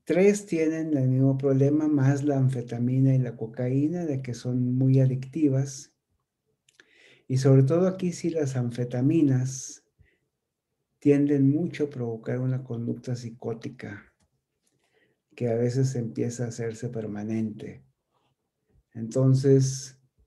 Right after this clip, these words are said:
este, sí, s-, generalmente terminan dando más problemas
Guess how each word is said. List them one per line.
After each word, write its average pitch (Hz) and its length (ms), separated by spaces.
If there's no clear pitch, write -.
este, 104 1000
sí, 127 840
s-, - 480
generalmente 151 1080
terminan 135 680
dando 131 300
más 123 280
problemas 120 680